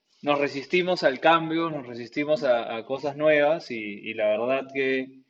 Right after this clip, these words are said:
yo ya tengo mi, mi chela fermentando para, para el experimento. Va a ser, me parece,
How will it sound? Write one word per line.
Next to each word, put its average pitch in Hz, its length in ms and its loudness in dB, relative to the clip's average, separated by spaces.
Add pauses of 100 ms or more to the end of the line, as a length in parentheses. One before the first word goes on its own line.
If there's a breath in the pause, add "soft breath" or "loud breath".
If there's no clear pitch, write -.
(220)
yo 135 140 0
ya 160 160 6
tengo 160 260 -2
mi, 120 380 -6
mi 113 160 -10
chela 143 260 2
fermentando 131 680 -2
para, 104 560 0
para 107 160 -4
el 104 60 -10
experimento. 123 800 -4 (440)
Va 131 40 4
a 131 60 0
ser, 151 340 4
me 135 140 -10
parece, 120 1000 -2